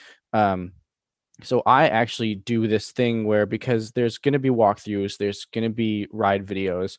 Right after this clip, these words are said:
uh, I try to limit myself to not see any of those things before I ride rides. Um, and it's really difficult because when these big rides come out, this is all, uh, the Disney vloggers want to be talking about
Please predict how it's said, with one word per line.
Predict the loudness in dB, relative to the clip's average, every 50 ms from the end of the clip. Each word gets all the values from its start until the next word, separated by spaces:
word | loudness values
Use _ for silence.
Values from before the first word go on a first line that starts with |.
| _ _ -20 -20 -20 -20 _ _ _
uh, | -2 0 0 0 -2 0 0
I | 2 4 4 4
try | 2 0 -2 0 2 4 4 4 2 0 -4 _ _ -6
to | -4 -4
limit | -4 -2 -2 -2 -2 -4 -4
myself | -4 -4 -4 -2 -2 0 0 0 -2 -4 _ _ _
to | -10 -8
not | -8 -6 -6 -4 -2 0 0 0 0 0 -2 _ _ _ _ _
see | -16 -14 -12 -6 -4 -2 -2 -2 -2 -4
any | -4 -4 -4 -4 -4
of | -2
those | -2 -4 -4 -4 -6 -8
things | -10 -10 -10 -10 -14 -20 -20 -20 _ _ _ -20 -20 _ _ _
before | -16 -14 -2 2 4 6 6 6
I | 6 4
ride | 4 2 2 2 2 0 0
rides. | 0 0 0 -2 -4 -10 -14 -18 -20 -20 _ _ _ _ _ -2
Um, | -2 -2 -2 -2 -6 -6 -4
and | -2 -2
it's | -2 -2
really | -2 2 4 4 4
difficult | 4 2 0 -2 -2 0 2 2 2 2 0
because | -4 -4 0 0 0 0 -2 -6
when | -4 -2 0 0 0 -2 -2 -2
these | -4 -4 -4 -6 -12 _ -8 -2
big | -2 0 2 4
rides | 4 6 6 4 2 0
come | -4 -2 0 0
out, | 0 0 0 -2
this | -4 -4 -4
is | -6 -8 -8 -8 -6
all, | -2 0 2 4 4 4 4 4 2 0 -2 _ _ -20 -20 -20 _ _ _
uh, | -4 -2 -2 -2 -2 -2
the | -4 -4
Disney | -4 0 0 0 0 0 -2 -4
vloggers | -2 0 0 0 0 0 -2 -4 -6 -8
want | -8 -6 -4 -4 -4 -6 _
to | -10 -10
be | -8 -6 -4 -4 -4 -4 -6 -8 -10 _
talking | -2 -2 -2 -2 -4 -6 -2
about | 0 0 0 0 -2